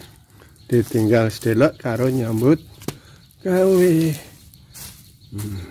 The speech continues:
Eh. Oke. Kurang luwih sekitar sepuluh menit meneh ditiliki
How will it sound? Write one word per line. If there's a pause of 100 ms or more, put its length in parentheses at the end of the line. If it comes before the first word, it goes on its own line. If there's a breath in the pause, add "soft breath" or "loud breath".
(560 loud breath)
Eh. (1300 loud breath)
Oke. (960 loud breath)
Kurang
luwih
sekitar (720 loud breath)
sepuluh
menit
meneh (640 loud breath)
ditiliki